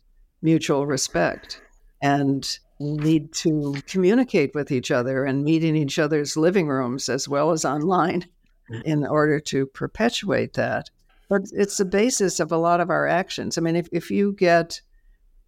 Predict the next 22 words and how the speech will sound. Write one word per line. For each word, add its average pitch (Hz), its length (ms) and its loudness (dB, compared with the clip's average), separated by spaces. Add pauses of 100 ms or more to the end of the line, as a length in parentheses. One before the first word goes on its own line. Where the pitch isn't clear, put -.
an 156 140 2
email 160 520 4
or 139 220 0
a 135 60 -2
factoid, 151 880 0
you 160 260 2
look 185 240 2
at 190 100 0
the - 80 -4
source - 680 -2 (800)
and 151 460 -2 (360)
consider 170 520 2
the 156 120 0
person 156 580 -2
or 139 380 -2
group 156 480 -2 (640)
that 156 160 2
this 147 220 -2
came 208 320 2
from, 143 400 -2 (100)
and 147 240 0
that 147 320 2